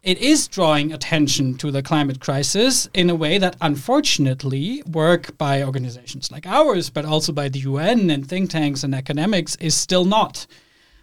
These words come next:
So you can see why young people are so frustrated with this situation and the lacking attention of a broader public that they're choosing these, these actions.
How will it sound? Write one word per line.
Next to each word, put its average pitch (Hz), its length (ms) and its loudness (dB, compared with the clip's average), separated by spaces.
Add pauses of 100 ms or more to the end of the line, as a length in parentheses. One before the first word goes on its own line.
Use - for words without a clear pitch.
(140)
So 147 320 2
you 147 160 0
can 156 360 2
see 214 340 0
why 156 240 2
young 156 220 0
people 160 340 0
are 139 80 0
so 214 200 0
frustrated 151 640 0
with 139 180 -10
this 147 180 -2
situation 156 840 -2
and 160 200 0
the 156 100 -4
lacking 147 680 -2 (560)
attention 170 420 2
of 151 100 0
a 160 60 0
broader 143 320 2
public 151 440 0
that 139 180 -8
they're 147 100 -6
choosing 143 460 -4
these, 131 340 -10
these 139 180 -10
actions. - 680 -12